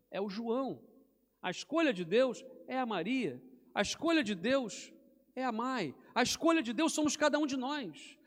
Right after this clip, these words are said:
Deus escolheu a cada um de nós pelo nosso nome. Antes de nós nascermos, Deus já nos conhecia. Lê o Salmo cento e trinta e nove,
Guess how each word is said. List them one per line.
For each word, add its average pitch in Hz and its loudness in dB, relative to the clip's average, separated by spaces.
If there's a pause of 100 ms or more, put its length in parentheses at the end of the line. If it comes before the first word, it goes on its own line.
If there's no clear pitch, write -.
(140)
Deus 254 0
escolheu 220 2
a 214 2
cada 285 0
um 233 -2
de 202 -4
nós 196 -4
pelo 208 -8
nosso 196 -8
nome. 165 -6 (1000)
Antes 277 -2
de 202 -10
nós 180 -6
nascermos, 127 -10 (1080)
Deus 143 -6 (360)
já 139 -8
nos 143 -6
conhecia. - -14 (1160)
Lê 175 0
o 220 -2
Salmo 196 -6
cento 180 -10
e - -20
trinta 180 -12
e 156 -6
nove, 135 -12